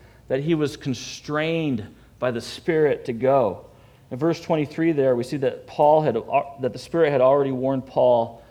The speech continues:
that dangers awaited there, but that never discouraged him f-, from going.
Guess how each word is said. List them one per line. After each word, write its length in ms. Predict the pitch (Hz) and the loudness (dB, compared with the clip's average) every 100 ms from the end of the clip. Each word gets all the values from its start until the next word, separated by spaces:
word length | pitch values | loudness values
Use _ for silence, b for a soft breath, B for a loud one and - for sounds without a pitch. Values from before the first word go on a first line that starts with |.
| B B | B B
that 220 | 113 98 | -10 -6
dangers 480 | 113 139 139 135 135 | 0 0 0 -2 -2
awaited 480 | 110 101 113 113 107 | -2 -2 -2 -2 -4
there, 320 | 95 82 90 - b b b | -4 -6 -8 -18 b b b
but 80 | - | -8
that 120 | 139 131 | -6 -4
never 400 | 127 135 143 160 | -4 -4 -4 -6
discouraged 680 | 143 135 - 147 143 139 - | -8 -12 -12 -8 -6 -6 -8
him 160 | 135 - | -8 -10
f-, 180 | - | -20
from 180 | - 131 | -10 -6
going. 400 | 123 147 131 101 | -2 -2 -4 -8